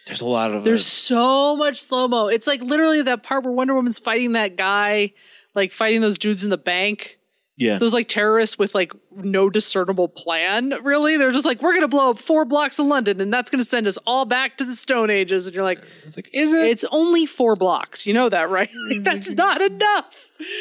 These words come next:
Speaker 2: Um, but anyway, so she's, like, fighting those guys, and, like, something, like, falls, the, the thing explodes, and, like, something falls on a cop car, and this cop just, like, in slow motion, just watches it.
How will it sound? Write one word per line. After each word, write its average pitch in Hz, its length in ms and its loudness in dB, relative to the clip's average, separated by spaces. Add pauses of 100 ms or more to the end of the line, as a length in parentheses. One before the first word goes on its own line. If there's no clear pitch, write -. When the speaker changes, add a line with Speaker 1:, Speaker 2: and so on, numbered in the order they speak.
(180)
Speaker 2:
Um, 302 360 0
but 302 120 2
anyway, 247 240 2 (280)
so 359 180 0
she's, 349 180 2
like, 339 160 2
fighting 311 400 0
those 277 200 2
guys, 311 420 0
and, 285 140 -2
like, 277 280 -2 (300)
something, 339 460 -2
like, 311 200 2
falls, 277 520 0 (120)
the, 233 160 2
the 208 200 -10
thing 311 200 0
explodes, 262 640 2
and, 262 100 -8
like, 233 160 -2
something 269 240 -4
falls 285 300 -2
on 240 100 -4
a 208 40 -8
cop 285 320 -4
car, 220 300 0 (360)
and 247 120 0
this 254 140 2
cop 269 340 -4
just, - 160 -2
like, 226 220 -2 (280)
in 247 180 2
slow 247 320 2
motion, 226 420 2
just 208 200 -4
watches 185 640 -2
it. 320 220 0